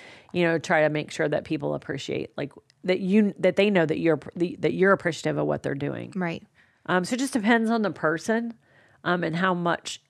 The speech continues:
Speaker 1: how involved they are and what their roles are with that project. But it does happen.
Speaker 2: So uh, let's just sum this up into a few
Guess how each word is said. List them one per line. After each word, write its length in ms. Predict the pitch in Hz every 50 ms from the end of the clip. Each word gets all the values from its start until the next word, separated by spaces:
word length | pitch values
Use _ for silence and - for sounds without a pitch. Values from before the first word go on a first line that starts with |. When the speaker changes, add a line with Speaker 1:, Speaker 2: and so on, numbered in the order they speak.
| _ _
Speaker 1:
how 360 | 175 170 202 202 190 - - _
involved 460 | - 190 170 165 170 160 165 156 143
they 160 | - 165 165 156
are 140 | 156 156 156
and 80 | 151
what 160 | 160 160 - -
their 240 | 170 170 165 160
roles 380 | 160 160 156 151 151 147 143 170
are 340 | 156 143 139 127 143 151 - _
with 140 | 165 170 -
that 160 | 151 - -
project. 500 | 143 156 139 139 - - - - - -
But 180 | _ 165 160 - -
it 120 | 202 196
does 220 | 180 226 233 226 196
happen. 560 | 180 165 165 170 - 156 143 143 143 143 147 - _ _ _ _ _ _ _ _ _ _ _ _ _ _ _
Speaker 2:
So 480 | - - - 247 233 226 220 214 196 - - _ _ -
uh, 180 | - 196 185 -
let's 340 | - 202 208 220 - - -
just 200 | - 247 220 -
sum 220 | - - 220 214 214
this 160 | 208 208 -
up 140 | 208 190 -
into 200 | 190 - - 190
a 60 | 196
few 220 | - - 196 190